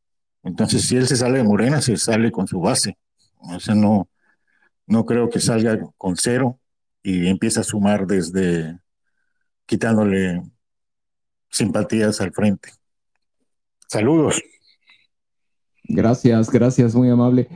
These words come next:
Speaker 2: No, coincido, ¿eh? Digo, creo que, creo que el, el, el tema, el tema es plantear esa, esa, eh, separación de la fuerza opositora, eh, y, y me llama mucho la atención que, que el,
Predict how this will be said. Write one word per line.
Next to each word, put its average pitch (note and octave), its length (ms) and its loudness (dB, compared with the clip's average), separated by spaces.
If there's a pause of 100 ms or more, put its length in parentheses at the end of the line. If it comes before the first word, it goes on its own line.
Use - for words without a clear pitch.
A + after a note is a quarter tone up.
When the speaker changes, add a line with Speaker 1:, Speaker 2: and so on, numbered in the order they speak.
(120)
Speaker 2:
No, F#3+ 220 6
coincido, E3+ 600 2
¿eh? A#3+ 220 0
Digo, D#3+ 240 0
creo F3+ 200 0
que, F#3 200 0
creo E3 220 -2
que F3 120 2
el, C#3+ 240 0
el, A#2 340 -2
el A#2 200 -8
tema, D#3 400 -2 (320)
el A2+ 160 0
tema D3+ 240 4
es D#3+ 80 2
plantear B2+ 540 0
esa, C3+ 460 -2
esa, A#2 600 -4 (480)
eh, F2 400 -4
separación G#2+ 560 -2
de B2+ 80 2
la G2+ 160 -2
fuerza C#3 320 -2
opositora, A2+ 720 -4 (760)
eh, F#2 340 -6 (280)
y, G#2 440 -2 (200)
y G2 720 0
me G#2 180 2
llama C3 280 4
mucho C3 280 2
la A#2+ 100 2
atención A2+ 540 0
que, G2 340 -2 (600)
que F#2 460 0 (480)
el, F2+ 340 -4